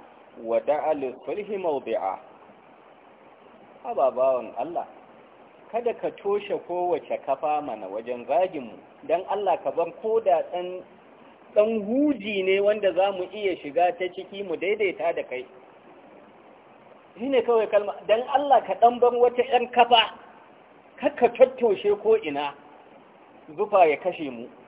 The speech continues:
ka bar wata ƴan kafa wanda za mu iya shiga mu daidaita da kai. Kun ji irin su. Kun ji.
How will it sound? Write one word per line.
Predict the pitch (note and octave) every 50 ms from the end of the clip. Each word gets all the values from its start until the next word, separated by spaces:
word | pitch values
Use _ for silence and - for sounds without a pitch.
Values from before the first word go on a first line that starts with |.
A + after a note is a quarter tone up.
| - - -
ka | F3
bar | E3+ F3 A3+ A#3
wata | A#3+ A#3 B3 A#3+ A#3+ A#3+
ƴan | A#3 A#3 A3+ A#3 A#3 A3+ -
kafa | - A3+ A3+ A#3 A3+ A3 A3+
wanda | A3+ A#3+ A#3+ A#3+ A3+ G#3+ F3
za | E3+ G3+ G#3+
mu | G#3 G3 F3+ -
iya | G#3 G#3 G3+ F3+
shiga | - - C#3+ C3 D#3+ F#3 A3 A3+ G#3+ - - - - - - -
mu | D3+ C3 A#2
daidaita | - D3+ G#3+ C4+ B3+ B3+ B3+ A#3+ - A#3+ B3 B3+
da | B3 A#3+
kai. | A#3+ B3 A#3 A#3+ A#3+ - - - - - - - - - - - - - - - - - - - - - - - - - - - - - -
Kun | - B2 B2 A#2+
ji | A#2+ B2+
irin | - C#3 B2+ A#2 G#2 G2 - -
su. | - - - - - - - - - - - - - - - - - - - - - - - - - - - - - - - - - - - - - -
Kun | - A#2 A#2 A2+ G#2+
ji. | G#2+ G#2+